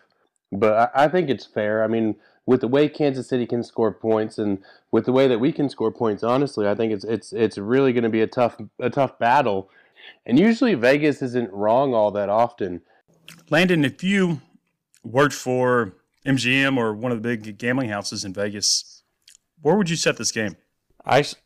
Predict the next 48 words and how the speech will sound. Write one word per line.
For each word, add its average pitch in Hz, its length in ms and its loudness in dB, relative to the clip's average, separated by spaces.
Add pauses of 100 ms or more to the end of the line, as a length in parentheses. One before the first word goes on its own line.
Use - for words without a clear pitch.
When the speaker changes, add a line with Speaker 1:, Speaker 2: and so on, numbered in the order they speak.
Speaker 3:
I 127 140 2
agree 127 220 2
with 117 140 -2
John. 104 160 -2
I 113 80 2
think 120 400 -4
Vegas 113 320 0
got 101 200 2
it 98 40 -2
right 101 200 0
this 98 140 -12
time 104 200 -2
because 107 320 -4
seven 143 260 2
and 131 40 -4
a 123 100 -4
half 123 160 -2
is 120 140 -4
essentially 113 440 -4
saying, 95 440 -4 (400)
is 131 160 2
it 123 80 2
a 117 40 2
one-possession 123 680 0
game 98 380 0 (180)
or 104 80 -2
not? 90 300 -2 (360)
Is 131 180 2
Kansas 143 380 0
City 120 480 0 (380)
that 120 180 2
much 123 220 0
of 120 80 -8
a - 20 -12
better 113 180 4
team 117 220 -6
that 98 220 -2
comes 123 240 -4
down 107 160 0
to 101 80 -2
two 123 180 -6
possessions? 98 680 -2 (320)
Or 123 140 4
are - 20 6
the 123 100 4
Titans 139 400 0
better 120 300 2
than 104 400 -4